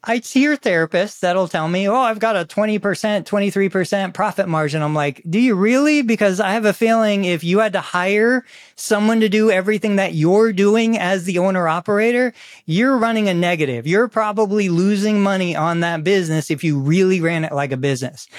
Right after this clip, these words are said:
And so when I look at, you know, a thousand or two thousand, I don't see the opportunity in the clinic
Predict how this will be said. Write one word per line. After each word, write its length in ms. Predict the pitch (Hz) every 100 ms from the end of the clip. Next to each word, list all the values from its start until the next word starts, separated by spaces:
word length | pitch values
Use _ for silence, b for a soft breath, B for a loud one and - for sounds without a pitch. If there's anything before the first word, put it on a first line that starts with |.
| B B B -
And 260 | 180 196
so 520 | 156 196 185 175 170 -
when 600 | 180 175 180 175 170 - -
I 300 | 170 208 214
look 360 | 185 180 185 165
at, 420 | 156 147 147 214
you 200 | 160 147
know, 360 | 135 135 131 113 _ -
a 80 | 139
thousand 420 | 170 165 165 170
or 120 | 147
two 220 | 143 151 139
thousand, 800 | 165 190 185 147 127 123 123 113 B B B B B B -
I 160 | - 190
don't 280 | 196 190
see 200 | - 190
the 180 | 175 165
opportunity 720 | 160 165 147 175 170 160 147
in 300 | 151 165 160
the 80 | 143
clinic 640 | - - 151 170 233 -